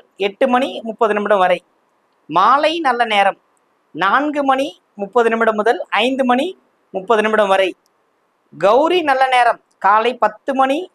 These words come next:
முப்பது நிமிடம் முதல் பதினோரு மணி முப்பது நிமிடம் வரை. மாலை கௌரி நல்ல நேரம் அது வந்து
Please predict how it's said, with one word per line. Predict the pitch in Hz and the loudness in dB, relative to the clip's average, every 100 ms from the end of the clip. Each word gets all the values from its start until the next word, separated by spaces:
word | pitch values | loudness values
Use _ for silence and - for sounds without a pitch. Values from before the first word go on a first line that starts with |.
| - | -16
முப்பது | 196 226 208 | -4 0 0
நிமிடம் | 208 214 190 | 0 0 2
முதல் | 185 269 - _ _ _ - | 0 0 -6 _ _ _ -2
பதினோரு | 185 254 269 254 | 0 4 4 2
மணி | 247 285 370 - | 0 -4 -10 -14
முப்பது | 208 226 202 | -4 -2 0
நிமிடம் | 202 202 180 | 0 0 2
வரை. | 180 180 - _ _ _ _ _ _ | 0 -2 -8 _ _ _ _ _ _
மாலை | 143 180 247 302 330 302 247 | -2 2 2 2 0 0 2
கௌரி | 254 254 | 2 2
நல்ல | 220 220 214 | -2 0 0
நேரம் | 208 190 - _ _ _ _ _ _ _ _ _ - | 0 0 -4 _ _ _ _ _ _ _ _ _ -6
அது | 185 208 | 0 0
வந்து | 240 | 0